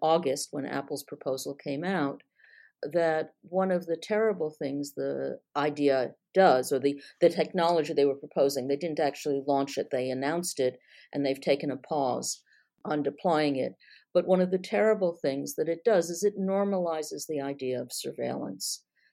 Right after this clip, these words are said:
And that's a terrible thing for any democratic society.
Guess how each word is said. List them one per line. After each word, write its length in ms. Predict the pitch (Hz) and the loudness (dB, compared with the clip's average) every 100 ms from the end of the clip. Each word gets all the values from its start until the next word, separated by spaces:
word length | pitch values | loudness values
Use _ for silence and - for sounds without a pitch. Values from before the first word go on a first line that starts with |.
| _ _ - | _ _ -4
And 460 | 147 143 147 143 | 0 2 2 0
that's 260 | 151 151 - | 0 0 -2
a 140 | 165 | -2
terrible 580 | 156 - 160 156 160 160 | -2 -2 0 2 0 -6
thing 260 | - 139 143 | -6 -6 -6
for 160 | 143 - | -10 -8
any 220 | 135 139 | -6 -6
democratic 680 | 139 131 131 - 131 120 120 | -2 -2 -4 -8 -8 -6 -8
society. 800 | - - 139 131 127 123 - | -10 -10 -6 -4 -4 -4 -6